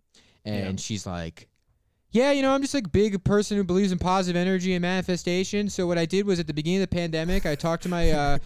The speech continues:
Speaker 2: <laughs>
Speaker 1: I went to my mom and I said, 'Listen, you need to prepare for this 'cause I'm gonna be very successful and
Speaker 2: Yeah.
Speaker 1: very rich shortly.'"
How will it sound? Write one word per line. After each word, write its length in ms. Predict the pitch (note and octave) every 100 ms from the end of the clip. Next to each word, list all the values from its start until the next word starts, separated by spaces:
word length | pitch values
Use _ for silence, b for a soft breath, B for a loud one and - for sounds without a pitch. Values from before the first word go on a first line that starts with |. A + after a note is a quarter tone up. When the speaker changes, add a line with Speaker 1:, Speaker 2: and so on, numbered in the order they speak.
| -
Speaker 2:
<laughs> 140 | -
Speaker 1:
I 60 | C#3
went 140 | F3+
to 60 | F#3+
my 100 | F3
mom 280 | D#3 E3+ F3+
and 60 |
I 40 | D#3+
said, 220 | E3 D3
'Listen, 420 | E3 - F#3+ G3
you 80 | D3
need 120 | D#3+
to 60 | D#3+
prepare 340 | D#3 D3 D#3
for 80 | E3
this 200 | F3+ F3+
'cause 160 | - B2
I'm 140 | C#3+
gonna 120 | D#3+ C3+
be 100 | A2
very 380 | F#2 A#2 D#3 E3+
successful 760 | - - - D3+ - D3+ C#3 b b
and 200 | G2+ G2
Speaker 2:
Yeah. 140 | A2 A2
Speaker 1:
very 180 | B2 C3+
rich 260 | A#2+ B2
shortly.'" 680 | - - - G#2+ E2 C#2